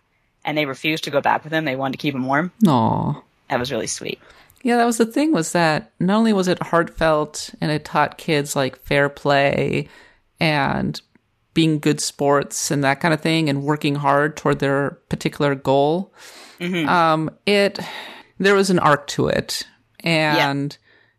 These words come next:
Speaker 2: you, you wanted, like, Ash to succeed. You were, like, rooting for him.
Speaker 1: Mm-hmm.
Speaker 2: And, uh, the, kind of the tragedy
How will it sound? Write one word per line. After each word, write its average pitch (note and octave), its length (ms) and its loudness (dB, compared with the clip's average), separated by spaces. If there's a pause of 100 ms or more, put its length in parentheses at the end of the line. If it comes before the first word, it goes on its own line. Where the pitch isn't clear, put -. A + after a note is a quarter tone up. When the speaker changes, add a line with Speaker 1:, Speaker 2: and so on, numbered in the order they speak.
(140)
Speaker 2:
you, E3 680 2
you E3+ 180 0
wanted, D#3 600 -2 (260)
like, C#3 300 -4
Ash C3+ 280 2
to - 60 -4
succeed. B2+ 580 -4
You B2+ 120 -2
were, C3 120 0
like, B2+ 220 -4
rooting B2+ 340 0
for - 240 -2
him. - 440 -2 (480)
Speaker 1:
Mm-hmm. E3+ 180 -6
Speaker 2:
And, D3+ 560 2 (280)
uh, - 220 -6
the, F3+ 140 0 (160)
kind C4 240 0
of G3 80 2
the D3+ 80 2
tragedy C#3+ 720 0